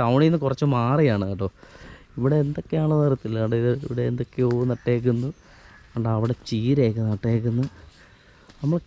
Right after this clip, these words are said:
കേരളത്തിൽ നിൽക്കുന്ന അതേ ഒരു സെറ്റപ്പ് കണ്ടോ, തെങ്ങൊക്കെ കണ്ടു. നാട് മാത്രം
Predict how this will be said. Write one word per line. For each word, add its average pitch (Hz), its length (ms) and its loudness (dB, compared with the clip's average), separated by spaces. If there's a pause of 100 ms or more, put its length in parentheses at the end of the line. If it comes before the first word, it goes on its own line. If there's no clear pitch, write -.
കേരളത്തിൽ 170 680 0
നിൽക്കുന്ന 147 360 -4 (160)
അതേ 147 180 0 (380)
ഒരു 143 200 2
സെറ്റപ്പ് 131 340 -4
കണ്ടോ, 127 220 -4
തെങ്ങൊക്കെ 127 340 -2 (120)
കണ്ടു. 110 160 0 (1800)
നാട് 127 380 2
മാത്രം 160 280 0